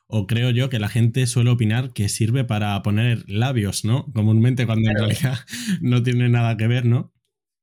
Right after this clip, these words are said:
Speaker 2: Yo siempre le digo el mismo chiste, como no sea con los votos del Rocío, que te tengo una patada,
Speaker 1: <laughs>
Speaker 2: el, la toxina botulínica no aumenta. La toxina botulínica, como hemos comentado, lo que hace es que paraliza la musculatura. Lo que au-, aumenta, lo que da volumen es el ácido hialurónico,
Speaker 1: Ujú.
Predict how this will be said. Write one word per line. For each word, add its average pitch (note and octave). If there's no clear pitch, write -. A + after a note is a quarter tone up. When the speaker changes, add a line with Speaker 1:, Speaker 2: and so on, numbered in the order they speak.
Speaker 2:
Yo C3+
siempre E3+
le F3+
digo E3
el D3+
mismo C3+
chiste, G3
como B2
no C#3+
sea D#3
con B2+
los B2
votos C#3
del D#3
Rocío, F3+
que B2+
te C3+
tengo D3
una D3+
patada, D#3
Speaker 1:
<laughs> -
Speaker 2:
el, D3
la C#3+
toxina D#3+
botulínica F#3
no E3
aumenta. D#3+
La B2+
toxina D3+
botulínica, E3+
como D3+
hemos D#3
comentado, E3
lo C3+
que D3
hace D3
es -
que D#3+
paraliza C#3+
la F3
musculatura. C3
Lo A#2+
que A#2+
au-, A2+
aumenta, C#3+
lo C3
que B2+
da D3+
volumen F3+
es D#3
el D#3+
ácido E3+
hialurónico, C#3
Speaker 1:
Ujú. G#2+